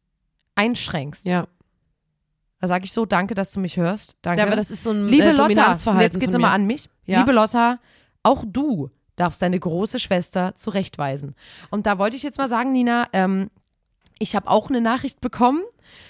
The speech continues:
Speaker 1: eine privat-persönliche. Und da, und da ist nämlich jetzt, da ist jetzt die Frage,
Speaker 2: Ich
Speaker 1: Henne,
Speaker 2: weiß.
Speaker 1: Henne, Ei. Henne, Ei ist jetzt die Frage.
Speaker 2: Ich weiß, was das Problem ist.
Speaker 1: Liebe Lotta, bitte, bitte, lass Nina einfach mal ausreden im Podcast.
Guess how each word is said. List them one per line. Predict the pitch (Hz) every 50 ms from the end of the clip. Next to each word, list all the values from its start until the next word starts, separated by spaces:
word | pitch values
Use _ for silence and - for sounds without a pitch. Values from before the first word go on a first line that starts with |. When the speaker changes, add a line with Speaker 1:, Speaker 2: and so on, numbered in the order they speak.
| - _
Speaker 1:
eine | - 226 233
privat-persönliche. | 233 - 190 226 170 190 180 233 - - - 247 240 - - 208 214 240 254 254 254 262 - - 247 247 269
Und | - 226 202 220
da, | -
und | 240 240 202
da | - 196 294 311
ist | - - -
nämlich | 285 285 285 -
jetzt, | 302 294 - - -
da | 233 208
ist | 214 - - 247 -
jetzt | 294 - -
die | - 208
Frage, | - - 202 220 247 302 - 277 254 254 240 - _ _ - - - _ _ - - -
Speaker 2:
Ich | -
Speaker 1:
Henne, | 233 330 302 311 311
Speaker 2:
weiß. | 311 226 240 254 269 -
Speaker 1:
Henne, | 220 302 311 311 311 262 -
Ei. | 247 247 247 208 165 156 147 - _
Henne, | - - 233 269 277 247 -
Ei | 226 247
ist | 247 - 208 - -
jetzt | 220 175 - -
die | - -
Frage. | - - 175 170 175
Speaker 2:
Ich | 185
weiß, | 208 196 208 233 294 294
was | - 233 -
das | 233 - -
Problem | - 214 196 170 185 180 180 180
ist. | 123 117 147 151 - - - - _ _ - -
Speaker 1:
Liebe | - 170 190 240 196 247
Lotta, | 220 185 180 175 - 160 160 131 127 147 - _ _ _ _ _ _ _ _ _ _ _ _ _ _
bitte, | - 156 - 302 330 320 _ - - 302 294 302 _ _
bitte, | - 262 - _ - - 196 165 156 - _ _ _ _ _ _
lass | - 196 226 240 254 - -
Nina | 240 233 233 240 233 220 - _ -
einfach | 262 254 247 254 254 262 262 - - 277 254 202 170
mal | 220 220 208 214 214
ausreden | - 202 214 214 - - 190 208 185 190 185
im | 131 170
Podcast. | - - 180 202 - - - - 156 135 147 - - - -